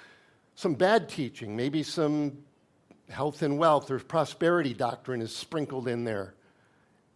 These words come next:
But they also produce a lot of music. Should we sing that? Those are questions that we all ask of ourselves. How much emphasis should be put on church in this singing?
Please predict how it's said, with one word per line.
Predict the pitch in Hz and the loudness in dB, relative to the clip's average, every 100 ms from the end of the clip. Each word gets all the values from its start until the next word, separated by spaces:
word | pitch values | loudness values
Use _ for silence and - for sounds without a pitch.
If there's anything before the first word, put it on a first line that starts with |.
| _ | _
But | 180 170 | 0 2
they | 196 196 | 6 6
also | 190 196 214 | 6 4 2
produce | 170 165 147 - | 0 0 -2 2
a | |
lot | 147 131 | 4 4
of | 123 | 4
music. | 123 117 101 92 | -2 -4 -6 -10
Should | - 185 | -6 -6
we | 240 | -4
sing | - 247 147 | -2 0 2
that? | 101 110 165 - _ _ _ _ _ _ _ _ _ _ _ _ _ - | 0 -4 -4 -12 _ _ _ _ _ _ _ _ _ _ _ _ _ -10
Those | 117 | -8
are | 156 | -2
questions | 175 156 - 156 139 | 4 4 2 -4 -2
that | 156 | -2
we | 147 | 2
all | 147 135 143 | 2 4 4
ask | 135 - - | 2 0 -4
of | 127 | -2
ourselves. | 131 - 131 135 196 - - - - - | -4 -2 0 2 0 -6 -20 -20 -20 -4
How | 170 | 0
much | 180 185 - | 2 0 0
emphasis | 202 214 262 - 170 | 0 0 -2 0 0
should | - 170 131 | 0 -4 -2
be | 160 165 165 160 - _ _ _ | -2 0 -2 -6 -16 _ _ _
put | - 285 | -2 2
on | 262 151 | 2 2
church | - 139 101 - - - - | 0 -4 -4 -8 -18 -18 -8
in | 160 135 | -2 0
this | 131 117 | 0 -2
singing? | - 131 104 85 | -2 -4 -4 -8